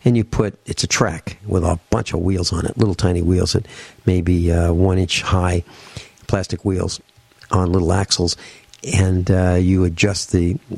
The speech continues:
the length of these roller systems. You put one under each side, one under the left, one under the right side of your refrigerator, freezer,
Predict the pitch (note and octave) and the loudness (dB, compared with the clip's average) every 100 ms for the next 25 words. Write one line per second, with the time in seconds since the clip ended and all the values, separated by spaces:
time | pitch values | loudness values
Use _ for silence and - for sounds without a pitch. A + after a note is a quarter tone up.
0 | - F2 E2+ F2 G#2 G2+ - F2+ E2+ - | -10 -4 0 2 0 -4 -4 -4 -2 -2
1 | F2+ E2+ - - F#2 G2+ A2 F#2+ F2 - | 0 0 -4 -6 0 2 2 0 -2 -2
2 | - F2+ - - - - G#2+ F2 G2 F#2+ | 0 -4 -4 -16 -12 0 0 4 2 4
3 | F2+ F2+ G2+ F#2+ - F2+ F2+ E2+ F2 E2+ | 2 2 2 2 0 0 0 0 0 -2
4 | F2 E2 F#2 A2+ A#2+ - F2+ F2+ E2+ F2 | -4 -4 0 0 0 -4 -4 -4 -4 -2
5 | F#2+ F2 - F2+ F2 E2+ G#2 F#2 F#2 G2 | 0 0 -2 -2 -2 -2 -4 -2 -4 -6
6 | - D#3 D3+ C3+ | -4 -2 0 -4